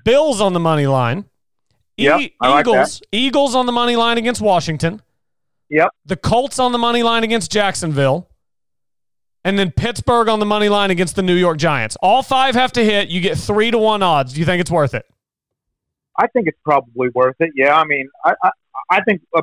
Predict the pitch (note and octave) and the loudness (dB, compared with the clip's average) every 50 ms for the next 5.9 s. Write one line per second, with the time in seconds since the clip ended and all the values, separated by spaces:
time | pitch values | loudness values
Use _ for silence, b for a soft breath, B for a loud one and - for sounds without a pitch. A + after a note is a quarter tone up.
0 | - - F#3 F3 - - E3 D#3+ D3+ D3 D3 - - E3 D#3 D3 C#3+ C3 C#3 C#3+ | -2 -2 -2 -2 0 0 0 0 0 -2 -6 -6 -4 -4 -2 -2 -2 -2 0 0
1 | C#3+ D3 C#3 C#3 C#3+ C#3+ C#3+ - - D3+ - - B2 - - C#3+ C#3 C#3+ - D#3 | 2 2 4 4 2 2 2 2 0 -2 0 0 -2 0 2 0 0 2 0 0
2 | C#3+ C#3+ D3 C#3+ - - D3 C#3+ - _ C#3 C#3 C#3+ D3 D3 C3+ - _ - C3+ | 2 2 2 2 2 0 -2 -2 0 _ -2 -2 0 0 -2 -4 -4 _ 2 2
3 | C3+ C3+ C#3+ D3+ - _ _ _ _ _ _ _ _ B2 B2+ B2 B2 B2 B2 A#2+ | 4 4 2 0 -2 _ _ _ _ _ _ _ _ 0 2 2 4 2 2 0
4 | C#3+ C#3+ - _ - C#3 C3+ C#3 C#3 D3 C#3 B2+ C3+ C3 C#3 C#3 - D3 C#3 B2+ | -2 -2 -4 _ -4 -2 0 2 2 2 2 2 2 2 2 0 0 -4 -6 -6
5 | - - D#3+ E3 C3 A#2+ B2+ C3+ C3+ C3 B2 - _ _ _ _ - C3 | -4 -4 -6 -6 -4 0 2 2 4 2 2 -2 _ _ _ _ -2 -2